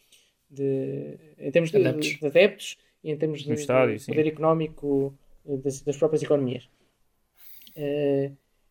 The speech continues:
Speaker 1: é que nós, nós às vezes não temos noção, em Portugal, Espanha, et cetera, porque nós só vibramos, pá, quer lá saber se deixa o Getafe ou se deixa, não interessa.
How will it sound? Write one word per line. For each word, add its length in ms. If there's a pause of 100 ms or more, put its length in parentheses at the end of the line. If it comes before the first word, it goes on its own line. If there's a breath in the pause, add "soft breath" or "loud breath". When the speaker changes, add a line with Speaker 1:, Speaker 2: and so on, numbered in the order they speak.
(360)
Speaker 1:
é 40
que 120
nós, 280
nós 200
às 60
vezes 140
não 120
temos 200
noção, 520 (100)
em 180
Portugal, 300
Espanha, 360
et 40
cetera, 180
porque 120
nós 100
só 100
vibramos, 440
pá, 240
quer 100
lá 100
saber 240
se 60
deixa 220
o 40
Getafe 360
ou 60
se 120
deixa, 300 (380)
não 80
interessa. 320